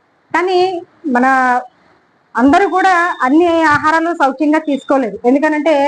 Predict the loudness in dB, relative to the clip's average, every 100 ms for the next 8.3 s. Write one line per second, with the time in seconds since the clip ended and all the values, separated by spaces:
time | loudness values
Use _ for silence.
0 | -2 -8 -2 -2 0 -2 -2 0 -2 -2
1 | 0 0 0 -4 -6 -18 -20 -20 -10 -4
2 | -2 0 0 0 -2 -2 -4 -2 -2 0
3 | 0 0 0 0 0 -2 -2 -2 0 0
4 | 0 -2 -2 0 -2 0 2 2 0 0
5 | 0 0 0 0 0 0 0 0 -2 -2
6 | 0 0 0 -2 -8 _ _ -2 2 2
7 | 2 2 2 0 0 0 0 2 0 0
8 | -2 -2